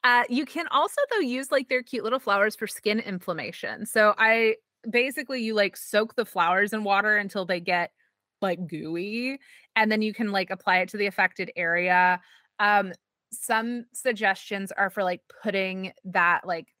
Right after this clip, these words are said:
kind of mucus ball on, like, different stings, like, if you get a wasp sting or a bee sting.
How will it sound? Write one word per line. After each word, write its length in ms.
kind 220
of 120
mucus 640
ball 720
on, 560
like, 120
different 320
stings, 960
like, 180
if 80
you 60
get 100
a 60
wasp 480
sting 680
or 160
a 60
bee 240
sting. 580